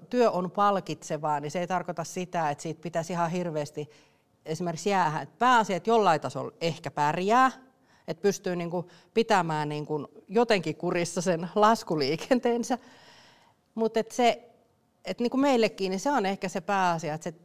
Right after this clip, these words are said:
se työn palkitsevuus tulee niinku kaikesta siitä muusta, siitä yhteisöllisestä tekemisestä ja miten on niinku,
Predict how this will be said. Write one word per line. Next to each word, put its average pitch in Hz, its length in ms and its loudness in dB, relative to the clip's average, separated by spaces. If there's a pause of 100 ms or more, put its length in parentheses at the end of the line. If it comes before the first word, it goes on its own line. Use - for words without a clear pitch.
(140)
se 196 140 -8
työn 220 360 0
palkitsevuus 165 800 -2
tulee 175 300 -4
niinku 160 220 -10
kaikesta 180 480 -2
siitä 147 240 -10
muusta, 170 460 -8
siitä 160 420 -6 (320)
yhteisöllisestä 175 1000 -2
tekemisestä 156 840 -2
ja 143 120 -2
miten 180 300 -4
on 175 160 -2
niinku, 170 300 -8